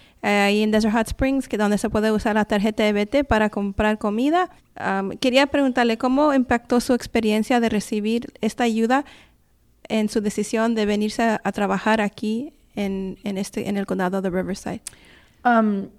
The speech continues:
Speaker 2: yo, como le dije anterior, am, participé en el Welfare Work, am, que es asistencia pública al trabajo. Am,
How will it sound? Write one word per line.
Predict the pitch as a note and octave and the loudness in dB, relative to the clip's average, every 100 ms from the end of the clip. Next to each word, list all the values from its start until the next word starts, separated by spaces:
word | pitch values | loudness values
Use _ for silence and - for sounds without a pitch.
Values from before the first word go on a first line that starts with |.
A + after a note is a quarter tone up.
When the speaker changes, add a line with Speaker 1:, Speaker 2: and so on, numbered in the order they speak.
| _ _ _ - | _ _ _ -10
Speaker 2:
yo, | F#3+ F#3+ A3 A3 A3+ A#3 B3 B3 B3 - - _ _ _ - | -6 2 6 8 8 6 6 4 2 -2 -18 _ _ _ 0
como | A#3 A3+ | 2 4
le | G#3 | 2
dije | A3 | 2
anterior, | G3+ F#3+ G3 F#3 - | 0 0 0 0 0
am, | G3+ E3 - - - - - - | 2 2 -2 -12 -18 -20 -8 2
participé | G3 - G3 G3+ - G3+ G#3 | 2 2 0 -2 2 4 6
en | G#3 | 4
el | F#3 | 0
Welfare | F#3+ F#3 F#3+ | -2 -2 -2
Work, | G3 A3+ - - _ - | -4 -6 -12 -20 _ -2
am, | G3 F3+ F3 | 0 0 -2
que | - F#3 F#3 F#3 | 2 4 6 4
es | F#3 - | 2 2
asistencia | F#3 F#3 F3 F3+ G3+ | 2 2 0 0 0
pública | F#3+ G3 G3+ F#3+ | -2 -2 0 0
al | F3+ | -2
trabajo. | F3 G3 A3+ D4 - - - - - | -4 -6 -8 -12 -14 -20 -20 -20 -4
Am, | G3 F#3+ F#3 F3+ | 2 2 2 -2